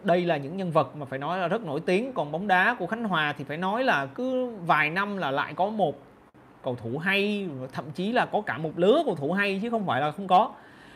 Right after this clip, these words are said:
Mình thì cũng, ờ, rất là thích được, ờ, đi, ờ, Nha Trang để mà,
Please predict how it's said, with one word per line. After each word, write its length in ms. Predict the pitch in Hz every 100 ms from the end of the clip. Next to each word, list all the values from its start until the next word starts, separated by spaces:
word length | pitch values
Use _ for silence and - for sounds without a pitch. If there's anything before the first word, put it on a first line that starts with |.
| - - - - - - - 143 147
Mình 240 | 151 135
thì 100 | 139
cũng, 300 | 127 175 220
ờ, 340 | 208 185 185 185
rất 140 | 269
là 60 | 190
thích 200 | 214 - 170
được, 180 | 151
ờ, 120 | 139 147
đi, 220 | 165 160
ờ, 100 | 156
Nha 180 | 160 160
Trang 400 | 165 160 151 139
để 120 | 135
mà, 420 | 170 143 131